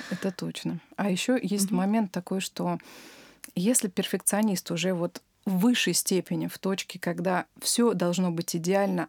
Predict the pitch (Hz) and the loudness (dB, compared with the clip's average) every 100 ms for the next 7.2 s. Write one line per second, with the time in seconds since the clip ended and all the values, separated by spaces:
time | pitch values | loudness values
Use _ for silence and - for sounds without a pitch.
0 | - 202 190 170 202 202 180 180 180 185 | -2 0 2 2 2 2 2 0 0 -4
1 | 180 170 160 165 180 254 320 240 180 - | 0 0 0 0 2 2 2 0 -2 -16
2 | - - 190 202 208 233 226 190 220 196 | -20 -8 -2 0 0 2 2 2 2 0
3 | - - - - - - - - _ - | -4 -12 -14 -12 -12 -14 -16 -20 _ 0
4 | 196 202 254 208 175 160 208 294 240 185 | 2 6 6 6 4 4 4 4 4 4
5 | 202 - 196 185 269 247 190 180 208 202 | 0 -2 0 4 6 6 4 2 2 0
6 | 180 - - - - _ 185 190 262 277 | -2 -8 -20 -20 -20 _ -6 -2 0 0
7 | 165 | -2